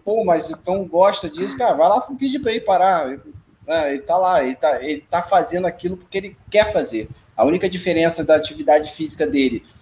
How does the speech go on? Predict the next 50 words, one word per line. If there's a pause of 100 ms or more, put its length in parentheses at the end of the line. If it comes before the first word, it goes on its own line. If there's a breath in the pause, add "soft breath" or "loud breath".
(260 soft breath)
é,
no
canicross
e
no
quintal
é
que
no (140)
canicross
ele
faz
comigo.
Lá
ele
tá
sozinho,
sozinho,
né? (280 loud breath)
Perturba
os
outros
quatro
cães
que
eu
tenho
pra
brincar
com
ele
e
às
vezes
faz
fila.
Um
brinca,
cansa,
ele
brinca,
o
outro
cansa,
brinca,
o
outro
cansa.
Os
caras